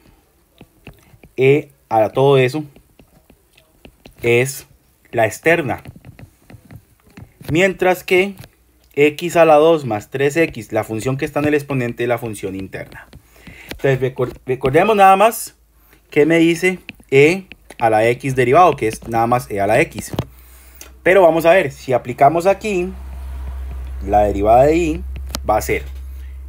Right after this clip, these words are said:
la función exponencial queda igual, E a la X, pero mi X es todo lo que está aquí. Entonces, respeto eso. Y por regla de la cadena,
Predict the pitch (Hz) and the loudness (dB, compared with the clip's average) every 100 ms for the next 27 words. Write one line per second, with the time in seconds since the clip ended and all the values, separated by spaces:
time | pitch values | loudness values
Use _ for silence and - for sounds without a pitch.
0 | - - - - - - - - - - | -18 -18 -18 -20 -20 -20 -20 -20 -20 -20
1 | - 139 139 139 139 175 202 202 196 185 | -6 0 0 0 -2 0 -2 -2 -4 2
2 | 190 214 208 - - - - 127 131 156 | 2 2 -2 -20 -20 -10 -2 0 2 4
3 | 202 185 135 - - - - - _ _ | 4 4 -2 -20 -20 -20 -20 -20 _ _
4 | _ - - 156 202 131 113 143 202 131 | _ -8 2 4 4 2 4 4 2 -4
5 | - - 120 117 123 143 165 190 175 170 | -8 -4 -2 -2 -2 -2 -2 -2 -2 -2
6 | - - 208 220 226 226 226 220 220 226 | -8 2 4 6 6 8 8 8 6 4
7 | _ - _ _ - 117 - 110 113 - | _ -20 _ _ -10 -10 -8 -8 -8 -8
8 | 185 - _ _ _ - - - _ _ | -12 -14 _ _ _ -16 -16 -20 _ _
9 | _ - - - 120 113 - 120 117 120 | _ -20 -14 -2 0 0 -2 -4 0 0
10 | 113 - - _ _ - _ _ - - | 0 -2 -14 _ _ -20 _ _ -20 -20
11 | _ - 156 139 139 127 165 202 220 220 | _ -8 -8 2 2 4 4 6 6 6
12 | 226 220 196 196 | 6 4 2 -2